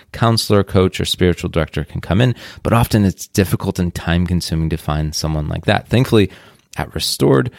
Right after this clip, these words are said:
we're building a network of counselors and coaches and spiritual directors that we vet, that we trust, that we recommend. And by using our network, it's just gonna save you a lot of time and effort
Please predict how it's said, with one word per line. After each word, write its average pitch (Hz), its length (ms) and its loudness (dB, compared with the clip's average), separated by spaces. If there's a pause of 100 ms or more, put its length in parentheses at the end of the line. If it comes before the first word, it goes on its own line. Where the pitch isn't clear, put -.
(180)
we're 104 140 0
building 95 480 2
a 87 40 2
network 90 460 -2
of - 160 -8
counselors 92 640 -2
and 87 160 -6
coaches 95 600 0
and 90 180 -6 (160)
spiritual 131 400 0
directors 90 360 0
that 87 120 -2
we 92 140 4
vet, 85 340 0
that 90 120 -2
we 85 100 0
trust, - 340 -4
that 87 80 -2
we 82 100 -2
recommend. 82 540 0
And 85 160 -4
by 90 80 2
using 113 380 4
our 92 80 0
network, 90 320 0
it's - 120 -8
just - 120 -6
gonna 127 160 0
save 95 200 0
you 90 120 2
a - 20 2
lot 82 120 0
of - 60 -6
time 78 300 -4
and 82 80 -4
effort 80 340 0